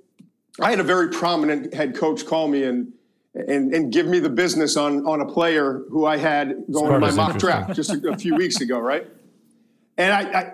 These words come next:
Speaker 1: I said, "I've got a second round grade on him, coach," 'cause he, he said, I, I've talked to, what did he say, uh, twenty-eight different teams, and they have second round, second or third round grades on him. I said, "I have a second round grade on that player too, but there's only first,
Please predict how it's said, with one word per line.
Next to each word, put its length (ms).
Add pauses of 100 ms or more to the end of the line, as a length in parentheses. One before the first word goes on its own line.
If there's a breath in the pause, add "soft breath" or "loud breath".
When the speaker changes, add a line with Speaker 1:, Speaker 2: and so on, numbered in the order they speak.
Speaker 1:
I 40
said, 260
"I've 200
got 140
a 60
second 340
round 260
grade 240
on 140
him, 120
coach," 240
'cause 120
he, 100
he 260
said, 460 (160 loud breath)
I, 180
I've 120
talked 260
to, 160 (180)
what 140
did 80
he 40
say, 380
uh, 260
twenty-eight 520
different 320
teams, 580
and 120
they 100
have 480
second 320
round, 360
second 340
or 120
third 220
round 240
grades 260
on 140
him. 80
I 60
said, 280 (160 loud breath)
"I 120
have 100
a 60
second 300
round 200
grade 180
on 100
that 100
player 260
too, 500 (280 loud breath)
but 100
there's 160
only 240
first, 420